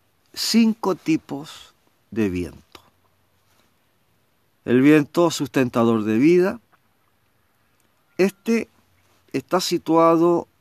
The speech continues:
en la coronilla de la cabeza y principalmente va desde esa zona hasta el pecho. Respecto a sus funciones, permite la ingestión de comida,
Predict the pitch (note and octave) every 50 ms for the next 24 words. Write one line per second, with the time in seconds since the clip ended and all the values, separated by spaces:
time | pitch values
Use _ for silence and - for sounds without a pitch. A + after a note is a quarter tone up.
0 | _ - - D3+ D3+ D3+ D3 C#3+ C#3 B2+ - C3+ C3 B2 B2 B2 C3 C#3 D3+ D#3+
1 | E3+ D#3+ E3 D3+ D3 C3+ B2+ A#2+ A2+ - G#2+ G2+ G2+ G#2 A2+ C3 D3+ D#3+ - -
2 | G#3+ A#3 - _ _ _ _ _ _ _ _ _ _ _ _ _ _ _ - C#3
3 | C3+ - E3+ F3 F#3 F3+ - - F3 - D3+ C3+ B2+ A2+ A2+ A#2 B2 C3+ D3 D#3+
4 | E3 _ _ - F3+ F#3+ G3 - _ _ _ _ _ _ _ _ _ _ _ _
5 | _ _ _ _ _ _ _ _ _ _ - - G2+ A#2+ B2 A#2 A#2 A#2+ B2+ C3
6 | C3+ C#3+ C#3 C3 C3 C3+ A#2+ - _ _ - E3+ F#3+ G#3+ - - G3+ E3+ - -
7 | - F#3 G3 G3+ G3+ G#3 G#3 G#3+ A3+ - _ _ _ _ _ _ _ _ _ _
8 | - B2 C3 D3 - - - - E3 D#3 - - - C3+ B2+ A#2+ _ - G#2 F2
9 | - - - - _ _ _ _ _ _ _ _ _ _ _ _ _ _ _ _
10 | _ _ _ _ _ _ _ _ _ _ _ _ _ _ _ _ _ _ _ _
11 | _ _ _ _ _ _ _ _ _ _ _ _ _ _ - - F3+ - - A3
12 | G#3+ - - G#3+ G#3+ G#3 F3+ E3+ - F3+ - - D#3 D3 C#3+ - - E3+ F3 F3+
13 | F#3+ G3+ G#3 G#3+ A#3 A#3+ - - - - - C#3 C3 B2+ A#2+ B2+ B2+ C3 B2+ A#2+
14 | - - A2 G#2+ G#2+ G#2 G2+ G#2 G2+ A2 A#2 A2+ A2 A2 - - G#2+ G#2+ - _
15 | - - B2 A2 G#2 G2+ G2 F#2 - A#2 B2+ D#3 F3 F#3 G3+ G3+ F#3+ F#3 F3+ E3+
16 | D#3+ D3+ D3+ D3 D3 D#3